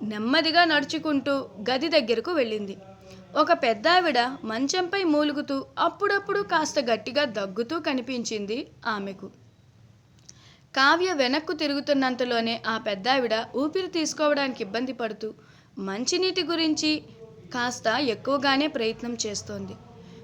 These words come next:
చూస్తూ ఉంటే ఆవిడకు పూర్తిగా లేవగలిగే శక్తి కూడా లేనట్లుగా అర్థమవుతోంది. అనారోగ్యంతో బాధపడుతున్నట్టుగా కూడా తెలుస్తోంది కావ్యకు.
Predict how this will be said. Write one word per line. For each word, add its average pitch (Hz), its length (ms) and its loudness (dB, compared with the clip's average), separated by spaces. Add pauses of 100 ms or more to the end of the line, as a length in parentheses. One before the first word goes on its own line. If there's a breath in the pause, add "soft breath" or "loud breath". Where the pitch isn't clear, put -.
(240 loud breath)
చూస్తూ 330 460 -2
ఉంటే 370 260 2
ఆవిడకు 330 460 4
పూర్తిగా 294 720 0 (120)
లేవగలిగే 285 680 2
శక్తి 311 320 -2
కూడా 302 240 2
లేనట్లుగా 277 560 2
అర్థమవుతోంది. 208 800 -6 (520 loud breath)
అనారోగ్యంతో 311 840 4
బాధపడుతున్నట్టుగా 277 1040 0
కూడా 269 260 -2
తెలుస్తోంది 240 760 -2
కావ్యకు. 208 640 -10